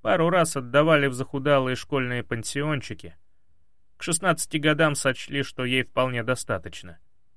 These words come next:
Гордон ведь мальчик, и было так естественно пожертвовать девочкой. Тем более, что сына, как сразу решила родня,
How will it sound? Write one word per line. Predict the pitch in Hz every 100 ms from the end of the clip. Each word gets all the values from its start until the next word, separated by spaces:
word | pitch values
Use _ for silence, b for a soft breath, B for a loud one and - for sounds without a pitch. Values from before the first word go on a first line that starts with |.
| - _ _ _ - -
Гордон | 120 233 214 208 202
ведь | 214 -
мальчик, | 196 233 170 - 110 - - - -
и | 156
было | 196 190
так | 190 180
естественно | 160 131 - 202 - 131 110
пожертвовать | 117 104 151 165 139 135 143
девочкой. | 127 90 87 - 85 - - - - - - -
Тем | 110
более, | 131 170 135
что | - 127
сына, | - - 185 147
как | - 117 -
сразу | 135 131 117 113
решила | 120 - 120 104
родня, | 113 127 180 160